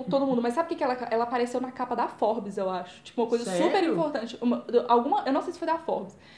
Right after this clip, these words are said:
Speaker 1: mas foi uma revista importante.
Speaker 2: Uhum.
Speaker 1: E ela falando sobre isso, né? Sobre o empoderamento do seu corpo.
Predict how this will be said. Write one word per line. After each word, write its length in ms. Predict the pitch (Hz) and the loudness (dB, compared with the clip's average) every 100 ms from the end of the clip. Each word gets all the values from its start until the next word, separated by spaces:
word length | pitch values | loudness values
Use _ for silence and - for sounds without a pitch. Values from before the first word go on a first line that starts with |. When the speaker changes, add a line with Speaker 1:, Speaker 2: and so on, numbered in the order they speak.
| - | -10
Speaker 1:
mas 160 | - 226 | -2 0
foi 80 | 302 | 2
uma 140 | 403 | 0
revista 340 | 330 277 285 285 | 0 -2 0 0
importante. 640 | 269 262 208 190 202 202 | 0 -2 -4 -4 -8 -8
Speaker 2:
Uhum. 140 | 196 214 - - - | -8 -10 -16 -20 -8
Speaker 1:
E 120 | 247 | 0
ela 120 | 240 247 | 2 2
falando 280 | 277 262 | 2 2
sobre 260 | 269 277 311 | 2 0 0
isso, 140 | 285 | -4
né? 60 | 226 | -2
Sobre 220 | 226 214 | -2 -2
o 40 | 226 | -2
empoderamento 560 | 240 226 247 240 240 | -2 0 0 -2 -4
do 80 | - | -6
seu 160 | - 294 | -2 4
corpo. 480 | 403 277 277 220 | 8 6 6 -4